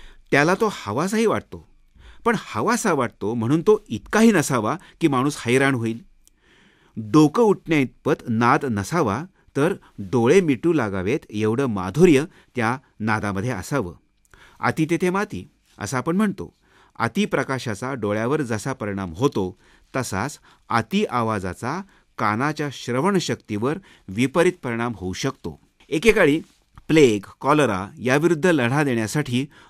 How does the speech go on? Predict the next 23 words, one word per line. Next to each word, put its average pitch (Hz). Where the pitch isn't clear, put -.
मोहिमा 151
काढल्या 113
जात 92
असत. 123
आज 120
देखील 147
आपण 117
बघतो 156
की 127
चिकुनगुनिया 131
या 113
रोगानं 139
साऱ्या 131
महाराष्ट्रभर 123
आणि 123
इतरही 156
ठिकाणी 123
अगदी 131
धुमाकूळ 185
घातलेला 98
होता 117
आणि 151
म्हणून 151